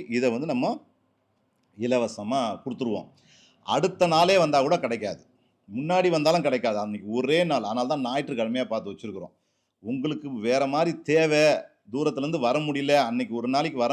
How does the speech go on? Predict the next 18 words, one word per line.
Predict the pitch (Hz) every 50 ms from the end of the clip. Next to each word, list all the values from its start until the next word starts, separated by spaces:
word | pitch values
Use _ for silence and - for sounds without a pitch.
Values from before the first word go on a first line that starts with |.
| 151 151
முடியலன்றவங்க | 143 135 135 135 131 120 113 120 117 135 180 175 -
கொரியர் | 139 131 139 143 139 127 123
வழியா | 123 127 123 117
வாங்கிக்கிங்க. | 113 113 113 143 185 180 127 104 110
அதையும் | 120 143 160 175 180 156 135
முன்பதிவா | 151 175 170 160 151 139 139 151 156 147 123
பண்ணிக்கிங்க. | 120 127 131 110 104 101 92 85 - _ _ _ _ _ _ _ -
முன்னாடியே | 120 127 139 147 147 147 165 165 156
நீங்க | 139 127 104 117
பதிவு | 117 131 143 131
பண்ணி | 123 120 117 107
வச்சுக்கிட்டீங்கன்னா, | 107 107 131 120 107 110 107 117 147 208 240 - _ _ _ _ _ -
அவங்க | 131 139 143 135 131 120
வாங்கி, | 113 127 139 143 147 147 165 226 247 226 131 135
எங்ககிட்ட | 135 143 143 143 135 135 135
இருந்து | 127 143 139 123
வாங்கி | 123 123 135 170 202 170
உங்களுக்கு | 135 135 135 131 - 175